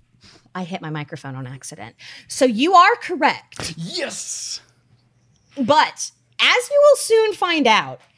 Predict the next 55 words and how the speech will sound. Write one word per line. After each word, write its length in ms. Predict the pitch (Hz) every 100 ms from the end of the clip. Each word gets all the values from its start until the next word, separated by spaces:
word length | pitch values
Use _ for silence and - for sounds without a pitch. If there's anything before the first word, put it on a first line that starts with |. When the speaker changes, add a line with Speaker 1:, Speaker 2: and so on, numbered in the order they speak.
| _ _
Speaker 1:
having 500 | - 269 277 254 247
too 400 | - - 302 381
many 300 | 370 339 320
things 400 | - 233 262 247
in 100 | 269
a 80 | 262
title, 580 | 254 254 262 302 392 392 _ _ _ _ _ _ _ _
not 420 | 180 190 208 254 - _ _ _ _ _ _ 233
an 120 | 226
issue 280 | 196 - 151
for 120 | -
this 200 | 131 127
man. 340 | 113 104 185 226 -
<laughs> 160 | - -
Speaker 2:
I 60 |
guess 200 | 127 165
it's 160 | 214 196
just 160 | 127 131
like, 140 | 117
Speaker 1:
So, 220 | 294 247 -
Speaker 2:
you 300 | 143 139 139 147
can't 220 | 160 147
have 120 | 143
too 120 | -
many 120 | 143
things 140 | 135 151
Speaker 1:
in 80 | -
Speaker 2:
in 80 |
a 20 | 311
butt 100 | 381
Speaker 1:
hindsight, 220 | - 403
Speaker 2:
either. 240 | 147 98 -
So 260 | - 110 95 - _ _ _ _ _ _
Speaker 1:
in 160 | - 277
hindsight, 600 | 247 262 339 349 233 190
I 40 |
should 280 | 170 - 240
have 120 | 226
put 220 | - 220 170
that 220 | 185 175
one 120 | 160
in 80 | 151
a 40 |
different 480 | 151 139 185 - -
location 720 | 139 135 143 110 - - - _ _ _ _ _ _ _ _ _ _ 156
to 120 | 262
throw 160 | 247 262
Speaker 2:
That's 120 | 240
Speaker 1:
you 60 | 202
Speaker 2:
what 60 |
Speaker 1:
off 60 | 165
Speaker 2:
she 80 | 123
Speaker 1:
the 40 |
Speaker 2:
said. 220 | 110 92 90
Speaker 1:
scent. 340 | 98 - -